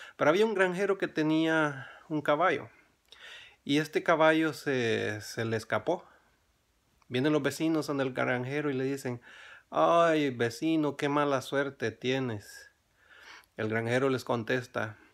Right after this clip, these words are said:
"Tal vez". Al día siguiente, el caballo que se le había escapado al granjero regresó con siete caballos salvajes.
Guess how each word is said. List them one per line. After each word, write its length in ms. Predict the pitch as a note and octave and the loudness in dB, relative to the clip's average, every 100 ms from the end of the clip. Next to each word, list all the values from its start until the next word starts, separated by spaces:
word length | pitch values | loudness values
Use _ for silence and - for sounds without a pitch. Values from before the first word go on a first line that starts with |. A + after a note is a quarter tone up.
| _ _ - | _ _ -4
"Tal 200 | D3+ C#3 | 0 2
vez". 340 | A#2+ A#2 - - _ _ _ _ _ _ _ _ _ _ _ _ - - - - _ _ - | 0 -4 -14 -20 _ _ _ _ _ _ _ _ _ _ _ _ -20 -20 -20 -20 _ _ 2
Al 160 | C3 | 4
día 220 | C3 E3+ D#3+ | 4 2 2
siguiente, 800 | D#3+ D3+ F3 E3+ C3 B2 A#2 - | -2 -2 0 0 -2 -2 -4 -8
el 160 | A2 G#2+ | -8 -2
caballo 440 | A2 A2 B2+ C3+ | 0 2 2 2
que 120 | C3 | -2
se 120 | B2 A2+ | -6 -6
le 120 | A2 | -4
había 240 | G#2+ B2 | -2 -4
escapado 500 | A#2 A2 G2+ B2 A#2+ | -2 -4 -2 0 0
al 80 | A2+ | -2
granjero 600 | G2+ G#2 A2+ C#3+ B2 A2 _ - - - - | -2 -4 -4 -4 -4 -6 _ -20 -20 -20 -4
regresó 480 | D3 D3+ C#3+ G3 G3 | -2 0 0 0 2
con 240 | C#3+ A#2 | 0 0
siete 400 | - C3 D#3 - | -4 -4 -4 -2
caballos 460 | - G#2 A2+ A#2 A2+ | 2 4 2 0 -4
salvajes. 920 | G#2+ G#2 G#2+ F3 C#3 G#2 - - | -6 -2 0 0 -4 -12 -12 -12